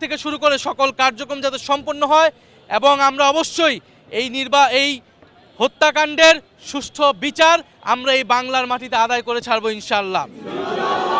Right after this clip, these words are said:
আমরা কাজী নজরুল ইসলাম, আমাদের জাতীয় কবি কাজী নজরুল ইসলামেরকেও স্মরণ করে আমাদের নির্বাচনী পদযাত্রা শুরু করব এই ঢাকা আটে। এবং আপনারা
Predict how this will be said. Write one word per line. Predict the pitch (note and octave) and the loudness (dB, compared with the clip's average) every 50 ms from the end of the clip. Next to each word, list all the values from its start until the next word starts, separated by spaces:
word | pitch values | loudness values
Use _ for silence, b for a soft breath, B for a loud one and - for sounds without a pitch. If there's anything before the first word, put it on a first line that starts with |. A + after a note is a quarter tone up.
| - B3+ - - - - - - - - - - - - - - - - - _ _ - | 2 2 2 0 -2 -4 -6 -10 -14 -20 -20 -20 -20 -20 -20 -20 -20 -20 -20 _ _ -6
আমরা | - F3+ A3+ B3 C4 C#4+ D4 D4+ D4+ - _ _ _ _ _ _ _ _ _ _ - | -4 -4 -2 0 2 2 2 2 0 -4 _ _ _ _ _ _ _ _ _ _ 0
কাজী | G3+ A3 A#3 B3+ C4+ | 0 0 2 0 -2
নজরুল | C#4 C#4 A#3 A#3+ C#4 C#4+ C#4 - | -4 -4 -4 -4 -6 -6 -6 -6
ইসলাম, | - - D#4 D#4+ D#4+ D#4+ | -2 2 4 4 4 4
আমাদের | C#4+ C4+ C4+ B3+ C4+ B3+ - B3+ | 2 -2 -2 -2 -2 -2 0 0
জাতীয় | B3 - C4+ C4+ | -2 -2 -4 -6
কবি | A#3+ C4+ C4 C4 | -6 -6 -6 -4
কাজী | B3 A#3+ A#3 A#3 B3 | -2 -2 -4 -4 -6
নজরুল | B3+ B3+ G3 A3+ B3+ A#3 | -10 -10 -10 -10 -12 -12
ইসলামেরকেও | - - B3+ C4 C4+ C#4 D4 C#4+ A#3+ - - D#4 D#4 D#4+ D4+ - _ _ _ _ _ _ - | -8 -2 -2 0 0 0 -2 -2 -4 -4 -2 -2 -2 -2 -2 -8 _ _ _ _ _ _ -20
স্মরণ | - - - - B3+ C4+ C#4 C#4 | -12 -8 -6 -6 -4 -6 -6 -4
করে | C#4 C#4+ C#4+ D4+ D4 C4+ | -2 2 2 2 2 2
আমাদের | B3+ B3+ A3 C4 C4 B3 A#3+ - _ _ _ _ _ _ _ _ - | 0 -2 -2 -2 -4 -4 -4 -14 _ _ _ _ _ _ _ _ -10
নির্বাচনী | D#3+ G#3+ A#3 A#3 B3+ C4 B3+ - C4+ B3+ C4+ - | -8 -4 0 4 2 2 2 0 -8 -10 -8 -6
পদযাত্রা | A#3+ B3 G#3 A#3+ C4+ B3+ - C4 C4 | -6 -6 -4 -4 -6 -4 -4 -6 -8
শুরু | - - C#4+ D4 C#4+ | -8 -8 -10 -8 -6
করব | - D4 C#4 C4+ | -6 -4 -2 -2
এই | C#4 C4+ A3+ - | -2 -2 -2 -2
ঢাকা | B3+ C4 - C#4 C#4 C#4 | -2 0 2 2 0 2
আটে। | A3 D4+ D#4 D#4+ D#4 - b b b b b b b | 2 2 2 2 0 -2 b b b b b b b
এবং | - G#3+ A#3+ A#3+ B3 | -6 -2 0 0 -2
আপনারা | - - C4+ C4+ | -2 -4 -4 -4